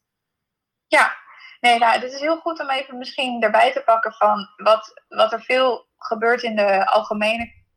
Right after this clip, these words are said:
voedingskeuzes in het Westen. Want dan kan ik beter uitleggen van, "Hey, wat kan je dan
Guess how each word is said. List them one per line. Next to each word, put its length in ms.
voedingskeuzes 840
in 120
het 120
Westen. 540
Want 160
dan 160
kan 120
ik 140
beter 280
uitleggen 480
van, 320
"Hey, 420
wat 160
kan 180
je 60
dan 320